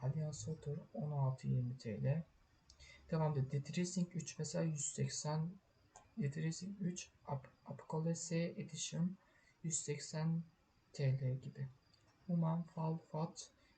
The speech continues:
elli yedi sıfır T L. Just the Elder Ring, Elder Ring diye bir oyun var arkadaşlar. Bunu Epic Games vermişti. Almak isteyen için de duyurulur yani. Buraya da yani yansımış. On bir kırk T L. Alt F dört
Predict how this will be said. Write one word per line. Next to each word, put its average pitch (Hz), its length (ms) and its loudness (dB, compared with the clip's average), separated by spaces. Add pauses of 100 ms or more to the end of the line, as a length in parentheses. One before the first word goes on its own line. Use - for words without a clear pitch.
(100)
elli 151 300 4
yedi 156 200 -2
sıfır - 320 -8
T 135 240 2
L. 156 120 4 (320)
Just 165 460 -2
the 165 60 -4 (420)
Elder 151 340 -2
Ring, 147 340 0
Elder 151 360 -2
Ring 151 340 2
diye 139 240 0
bir 135 60 -2
oyun 131 240 6
var 120 80 0
arkadaşlar. 147 400 -4
Bunu 147 100 -2
Epic 143 340 -4
Games 143 220 -2
vermişti. 143 500 0 (420)
Almak 143 280 2
isteyen 127 400 -2
için - 200 -4
de 165 100 0
duyurulur 143 320 0
yani. 135 320 0
Buraya 156 340 -2
da - 160 -10
yani 135 320 -2
yansımış. 143 500 -2 (300)
On 170 220 4
bir 160 140 -2
kırk - 240 -10
T 143 120 -4
L. 151 340 2 (580)
Alt 151 260 -2
F 143 160 2 (100)
dört 139 380 2